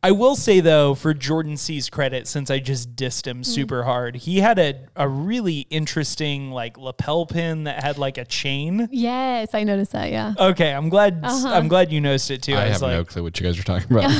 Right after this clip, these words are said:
Speaker 2: <laughs>
Speaker 1: I was like, "All right, that's a bold fashion move."
Speaker 2: Right, yes, I noticed.
Speaker 1: Good for you. But, uh, Jordan C gets interrupted by Yosef.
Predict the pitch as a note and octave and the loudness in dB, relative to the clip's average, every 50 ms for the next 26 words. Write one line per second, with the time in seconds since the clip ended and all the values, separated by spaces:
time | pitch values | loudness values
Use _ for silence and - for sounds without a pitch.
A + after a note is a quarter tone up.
0 | E2+ - - - - - F3 F3 E3+ D#3 E3+ D#3+ D3 C3+ A#2+ E3 G#3+ A#3+ F#3 E3+ | 2 -2 -6 -8 0 4 4 4 6 4 4 2 2 0 0 2 4 6 6 6
1 | E3 F3 G3+ G#3+ G3+ D#3+ D3 C#3+ B2+ - C3+ C3+ C#3+ D3+ D3+ C#3+ C3+ - D#3 D#3+ | 6 4 4 4 2 2 2 -4 -4 0 2 4 4 4 2 0 -2 0 2 2
2 | F#3 F#3 C4+ C4+ C4 B3 A#3+ A3+ A3+ - - G3 - - - - A3+ A3+ G#3+ G3 | 4 4 4 2 2 4 4 4 4 4 2 0 -2 -6 -10 -8 -6 -6 -4 -6
3 | G#3+ - - - - G#3 G#3 F#3 - - - - B3+ - - - F#3 F#3+ F3+ - | -8 -10 -10 -4 -2 0 0 0 -4 -6 -10 -12 -14 -16 -6 -2 -2 -2 0 0
4 | F#3 F3+ F3+ E3 C3 - - - - _ _ _ G3+ A3 G3+ E3 D3 - - _ | -2 0 2 0 0 -2 -8 -20 -20 _ _ _ 4 6 6 4 0 -4 -8 _
5 | _ _ _ _ _ _ _ _ F3+ D#3 D3+ D3+ D3 D3 C#3 C3+ F3+ G#3 G#3 G#3 | _ _ _ _ _ _ _ _ 4 4 6 6 4 2 4 4 4 4 4 0
6 | - - - F#3 D#3 D#3 D3+ D3 - - - D#3+ D#3 F3 G3 F#3 F#3+ - F#3+ D3+ | -4 -4 -6 -4 -2 -2 -2 -2 -4 -8 -6 -6 -2 0 -2 -2 -2 -4 -6 -2
7 | D3+ D3 D3 C#3+ C3 C3 C3 C#3 C#3+ - - F#2 - - - - | 0 -2 0 0 -4 -2 -2 -2 -2 -2 -4 -6 -10 -14 -18 -20